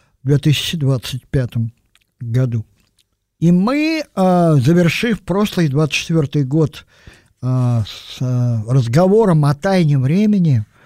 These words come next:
а, продолжаем чтение книги Притчей. Сегодня у нас вторая часть нашего чтения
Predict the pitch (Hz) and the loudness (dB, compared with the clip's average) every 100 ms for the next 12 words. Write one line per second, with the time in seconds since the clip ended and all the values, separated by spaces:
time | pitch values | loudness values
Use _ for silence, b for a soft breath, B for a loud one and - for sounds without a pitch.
0 | B B B B B 131 139 - 170 175 | B B B B B 0 0 0 2 4
1 | 175 208 262 226 - - 240 226 190 202 | 4 2 2 0 0 -4 -2 0 0 2
2 | 175 - 214 240 - - 240 214 - - | 2 2 0 -2 -4 -2 -2 -4 -6 -4
3 | 190 208 180 180 180 147 - 196 208 208 | -2 0 2 2 2 0 -2 0 2 4
4 | 175 147 - 185 156 - - - - 117 | 2 2 0 2 2 -2 -8 -14 -12 -6
5 | 151 147 - 143 135 123 B B B - | -2 -2 -2 -2 -2 -6 B B B -8
6 | - - 214 190 156 135 120 | -6 -2 0 2 2 2 -2